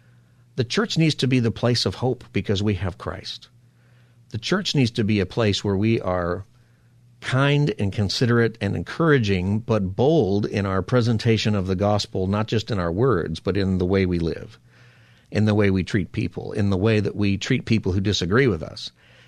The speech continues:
in the way we treat people who vote differently than us, in the way that we try our best to say things that are positive about our country and build people up and, and correct in positive ways. They used to say about Ronald Reagan that, uh,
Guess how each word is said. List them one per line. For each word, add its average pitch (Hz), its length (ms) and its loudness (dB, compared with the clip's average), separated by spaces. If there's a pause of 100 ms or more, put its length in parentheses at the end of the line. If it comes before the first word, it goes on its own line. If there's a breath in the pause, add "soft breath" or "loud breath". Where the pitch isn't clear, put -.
in 104 100 2
the 107 80 4
way 104 120 6
we 98 140 2
treat 110 220 0
people 107 240 2
who 104 100 2
vote 113 240 2
differently 87 400 -2
than 80 160 -2
us, - 440 -12 (420 soft breath)
in 104 320 0 (120)
the 101 120 2
way 104 320 4
that 110 180 0
we 98 480 0 (400)
try 113 480 0
our 101 220 0
best 110 340 -2
to 104 380 0 (180)
say 131 320 4
things 131 300 2
that 120 100 2
are 113 60 2
positive 120 560 0
about 90 340 -2
our 87 140 -2
country 78 560 -4
and 87 180 -2
build 110 300 2
people 90 340 -2
up 95 240 -4
and, 101 340 -2 (100)
and 101 180 -2
correct 156 400 0
in 110 120 0
positive 117 460 -2
ways. 95 420 -4 (800 soft breath)
They 127 60 -2
used 156 160 0
to - 60 -4
say 165 120 6
about 120 240 2
Ronald 117 240 2
Reagan 117 320 4
that, 95 300 -2
uh, 92 280 0